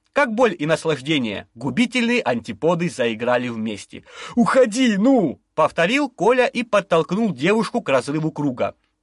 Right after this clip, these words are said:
«Пусть задержится!» — донеслось из колодца. «Мы только посмотрим на неё, потом отпустим, обещаем!»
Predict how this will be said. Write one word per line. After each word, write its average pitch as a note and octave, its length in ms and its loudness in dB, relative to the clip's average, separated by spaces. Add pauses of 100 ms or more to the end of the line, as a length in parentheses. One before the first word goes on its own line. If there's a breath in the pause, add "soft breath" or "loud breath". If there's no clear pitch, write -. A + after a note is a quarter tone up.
(220)
«Пусть F#4+ 240 -2
задержится!» — C4 760 0 (200)
донеслось E3 480 2
из F#3 100 -6
колодца. D3 460 0 (260 loud breath)
«Мы F4+ 140 -2
только C#4 300 2
посмотрим C4 500 0
на F#3+ 80 -2
неё, F3+ 320 -4
потом D4+ 340 2
отпустим, C4 640 -2
обещаем!» A#3+ 720 2